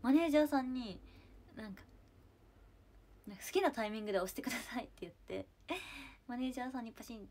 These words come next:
てやってもらったのと、いや、でも自分でやったことないかも。全部マネージャーさんにやってもらってるかも。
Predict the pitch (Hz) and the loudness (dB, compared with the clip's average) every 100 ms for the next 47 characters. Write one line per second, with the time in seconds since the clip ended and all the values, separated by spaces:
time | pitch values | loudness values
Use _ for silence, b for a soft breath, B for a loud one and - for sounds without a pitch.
0 | - - 175 165 - 180 180 175 - - | -16 -12 -12 -12 -12 -12 -10 -12 -14 -14
1 | 175 175 - b b b b - - - | -14 -14 -20 b b b b -20 -20 -20
2 | - - - - - - - - - - | -20 -20 -20 -20 -20 -20 -20 -20 -20 -20
3 | - - - - - - - - - - | -20 -20 -20 -20 -20 -20 -20 -20 -20 -20
4 | - - - - - - - 185 185 - | -20 -20 -20 -20 -20 -20 -14 -14 -12 -12
5 | 180 - - - - - - - - - | -12 -12 -16 -20 -20 -20 -20 -20 -20 -20
6 | - - - - - - 247 247 226 214 | -20 -20 -20 -20 -20 -4 -2 2 0 2
7 | 247 349 339 320 359 359 285 226 220 175 | 2 4 4 4 4 0 0 -2 -4 -6
8 | 190 269 311 202 190 220 220 226 233 220 | 0 2 2 0 -2 -4 -8 -10 -10 -10
9 | 214 208 - 202 202 202 - 208 196 180 | -12 -16 -16 -16 -16 -18 -14 -14 -14 -14